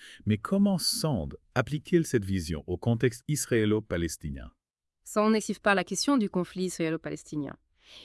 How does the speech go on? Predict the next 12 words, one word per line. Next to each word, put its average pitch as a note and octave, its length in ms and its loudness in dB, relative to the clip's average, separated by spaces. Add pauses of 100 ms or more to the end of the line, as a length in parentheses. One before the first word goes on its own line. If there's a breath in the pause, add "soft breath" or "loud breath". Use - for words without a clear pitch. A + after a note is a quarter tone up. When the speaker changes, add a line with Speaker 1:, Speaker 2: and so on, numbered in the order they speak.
(120)
Speaker 2:
Il F3+ 280 4
déconstruit G3 540 0
les E3+ 140 4
mythes G3 580 0
et F#3 100 0
les E3 100 2
récits G3+ 320 -4
historiques F3+ 720 -4
Speaker 1:
Oui. F3 140 -4 (140)
Speaker 2:
qui F3 140 -4
ont D#3+ 120 0
alimenté A3 680 -2